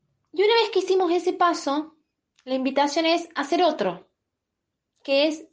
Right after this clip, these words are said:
la segunda pregunta de esta guía de autoconocimiento. Y esta segunda pregunta dice, ¿cuáles son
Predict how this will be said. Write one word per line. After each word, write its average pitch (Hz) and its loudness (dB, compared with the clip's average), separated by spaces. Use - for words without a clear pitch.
la 311 0
segunda 339 0
pregunta 302 0
de 247 -4
esta 254 -2
guía 247 0
de 226 2
autoconocimiento. 185 -8
Y 370 -4
esta 381 0
segunda 339 2
pregunta 302 0
dice, 302 0
¿cuáles 392 0
son 294 0